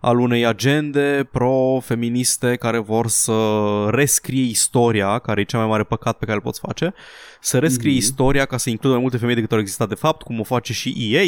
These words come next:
Speaker 1: de, de altfel, nu? Bagă Battlefield, Battlefront și whatever. Și, uh, oamenii ăștia au început să review bombuie și după aceea au preluat, uh, un site de știri care nu e neapărat de gaming, e mai generalist,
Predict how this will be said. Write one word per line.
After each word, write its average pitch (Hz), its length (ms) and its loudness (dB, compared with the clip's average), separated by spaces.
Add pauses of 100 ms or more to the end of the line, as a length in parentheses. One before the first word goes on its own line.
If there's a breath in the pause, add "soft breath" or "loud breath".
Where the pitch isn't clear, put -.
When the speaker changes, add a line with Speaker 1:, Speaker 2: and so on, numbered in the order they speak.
Speaker 1:
de, 104 440 -4
de 110 80 -2
altfel, 98 340 -2
nu? 151 320 -2
Bagă 95 540 -2
Battlefield, 110 540 -2
Battlefront 104 460 -4
și - 100 -14
whatever. 98 380 -4 (880 loud breath)
Și, 110 880 0
uh, 117 360 2 (340)
oamenii 113 400 0
ăștia 117 220 -2
au 131 60 2
început 123 320 -2
să - 100 2
review 139 280 2
bombuie 101 420 -2
și - 160 -12
după 113 180 -2
aceea 117 300 0
au 139 240 0
preluat, 110 520 2
uh, 120 440 2 (100)
un 110 200 0
site 120 420 0
de 120 100 -4
știri 117 420 0
care 117 140 0
nu 131 60 0
e 147 40 -2
neapărat 135 300 0
de 117 60 -4
gaming, 110 600 -2
e 120 300 0 (160)
mai 127 200 0
generalist, 117 600 -2